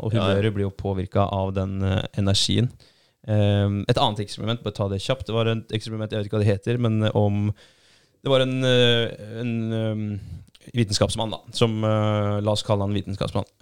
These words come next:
Speaker 1: eh, som la en quarter, altså en krone, et kronestykke, i en telefonkiosk. Så det her er litt tilbake i tid, når, eh, telefonkioskene var populære. Det var ikke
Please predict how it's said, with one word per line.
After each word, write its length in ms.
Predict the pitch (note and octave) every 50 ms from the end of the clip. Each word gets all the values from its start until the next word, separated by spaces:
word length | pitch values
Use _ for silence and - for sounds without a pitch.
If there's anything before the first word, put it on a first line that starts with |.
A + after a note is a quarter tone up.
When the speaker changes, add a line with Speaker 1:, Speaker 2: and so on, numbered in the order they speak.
| _ -
Speaker 1:
eh, 80 | A2+ A2
som 260 | - - A#2+ A2+ A2+
la 360 | A2+ A2 G#2+ G#2+ G#2 - A#2+ - - _ _ _ _ _ _ _ _ _ _ -
en 80 | A2
quarter, 500 | G#2 - - A2+ G#2 - - C#3+ D3 C#3+
altså 180 | B2 A2 G2+ A2+ G#2
en 160 | G#2 G#2 F#2+ - _ _ -
krone, 480 | - C#3+ C#3 B2+ A#2+ A2 G2 F#2 G2 G2+
et 100 | - -
kronestykke, 600 | B2+ A2+ G2 G2 - G2+ G2 - C3 C#3 D3 - -
i 140 | G#2+ G#2+ -
en 240 | - G#2 G#2 G#2 G2+ -
telefonkiosk. 800 | - A2 G#2+ - G2+ G2 F2+ F2 - - G#2 - - - - -
Så 80 | - A2+
det 60 | G#2
her 100 | G#2+ A2
er 40 | A2
litt 100 | G#2+ -
tilbake 240 | G#2 G#2 G2 F#2+ - - - - -
i 300 | A2+ A2 G#2+ G#2+ G#2 G#2
tid, 240 | - C3+ E3 G3 F#3+
når, 380 | D3+ A#2+ A2 A2 G#2+ G#2+ G#2+
eh, 40 | G#2
telefonkioskene 640 | G2+ G2+ G#2 - - F2+ F2+ - G2 - - G2+ G2+ G2+
var 100 | G2 F#2+
populære. 540 | - G#2 - G#2 G2 G2 F#2+ G#2+ C3 C#3+ - - - - - - - -
Det 40 | -
var 80 | - G#2
ikke 100 | G2+